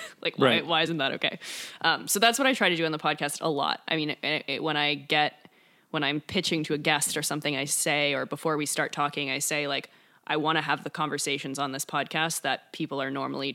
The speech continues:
Speaker 1: too afraid to have and that they don't have. So, like, let's get rid of, like, the black and white, uh, conventional opinions and, like, just focus on the nuanced, paradoxical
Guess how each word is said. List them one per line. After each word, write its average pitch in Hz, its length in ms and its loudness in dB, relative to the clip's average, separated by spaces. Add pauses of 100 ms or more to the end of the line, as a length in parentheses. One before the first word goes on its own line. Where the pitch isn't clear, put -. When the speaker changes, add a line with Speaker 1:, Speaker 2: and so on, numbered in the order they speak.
Speaker 1:
too 139 240 -2
afraid 127 320 -4
to - 80 -8
have - 420 -4 (200)
and 165 100 0
that 135 240 -4
they 156 120 2
don't 147 240 -2
have. - 340 -4
So, - 160 -2
like, 135 180 -4
let's 135 160 -6
get 151 240 0
rid 143 160 0
of, 147 160 -4
like, 139 220 -4
the 143 220 -4 (640)
black 190 380 4
and 175 180 2
white, 151 420 2 (760)
uh, 143 320 2
conventional 165 920 2
opinions 180 560 0
and, 147 160 -2
like, 143 160 -4 (180)
just - 380 0
focus - 400 -6
on 139 160 -4
the 139 80 -4
nuanced, - 680 -6 (800)
paradoxical 135 1000 -6